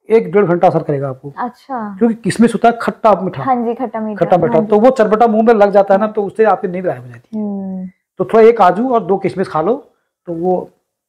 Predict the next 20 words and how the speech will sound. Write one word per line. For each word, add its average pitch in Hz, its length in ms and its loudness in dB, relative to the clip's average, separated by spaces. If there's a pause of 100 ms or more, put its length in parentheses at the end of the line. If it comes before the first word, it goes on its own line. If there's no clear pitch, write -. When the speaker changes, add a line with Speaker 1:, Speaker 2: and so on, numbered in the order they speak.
(140)
Speaker 1:
अच्छा 151 200 -2
रहता 151 180 0
है। 147 100 -2
मैं 233 80 6
यही 254 160 8
करता 240 240 0
हूँ 196 80 -4
ज्यादा 180 180 0
यूज 151 100 -6
Speaker 2:
अच्छा, 147 200 -8
Speaker 1:
में, 143 80 -10
यही 151 100 -8
Speaker 2:
अच्छा, 147 80 -16
Speaker 1:
करता 139 180 -18
हूँ 135 60 -16
Speaker 2:
अच्छा। - 20 -18
Speaker 1:
ड्राई 135 140 -12
फ्रूट, 131 240 -20 (600)
Speaker 2:
हम्म। 202 120 -4
Speaker 1:
बस। 104 180 -8